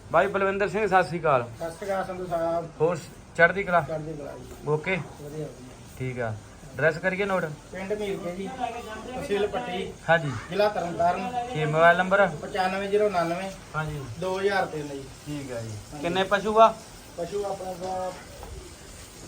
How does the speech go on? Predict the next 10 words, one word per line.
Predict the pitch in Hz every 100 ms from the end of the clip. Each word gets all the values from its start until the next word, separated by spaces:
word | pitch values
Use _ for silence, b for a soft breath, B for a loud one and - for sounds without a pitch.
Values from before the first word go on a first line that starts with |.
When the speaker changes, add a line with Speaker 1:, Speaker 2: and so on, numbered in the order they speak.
| - -
Speaker 2:
ਛੇ | - 190 202
ਆ | 180
ਜੀ। | 143 135 - - - -
Speaker 1:
ਠੀਕ, | 156 156
ਛੇ | 165 180
ਪਸ਼ੂ | 185 196 226
ਆ? | 185 - 160
Speaker 2:
ਹਾਂਜੀ। | 160 147 131 - - -
Speaker 1:
ਠੀਕ | 156 151
ਆ, | 143